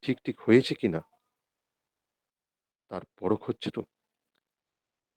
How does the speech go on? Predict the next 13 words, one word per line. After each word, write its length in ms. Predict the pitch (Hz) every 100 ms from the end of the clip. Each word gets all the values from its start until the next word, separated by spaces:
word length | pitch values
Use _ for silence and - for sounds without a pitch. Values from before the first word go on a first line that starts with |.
| _ _ _ _
তুমি 140 | 117 131
তার 180 | 135 113
গুরুজন 520 | 95 104 110 131 123
ও 180 | 113 110
আপনজন 540 | 101 - 117 113 123
যারা, 240 | 110 87 78 _ _ _ _ _ _ _ _
তাদের 220 | 101 90
সইতে 680 | - - 98 104 - - 127
বইতে 320 | 110 120 -
পারো 320 | 117 - 82 107
কিনা? 280 | - 73 76 _ _ _ _ _ _ _ _ _ _ _ _ _ _ _ _ _ _ _ _ _ _
আলোচনা 400 | 104 92 - 92
প্রসঙ্গ 380 | 82 - - 104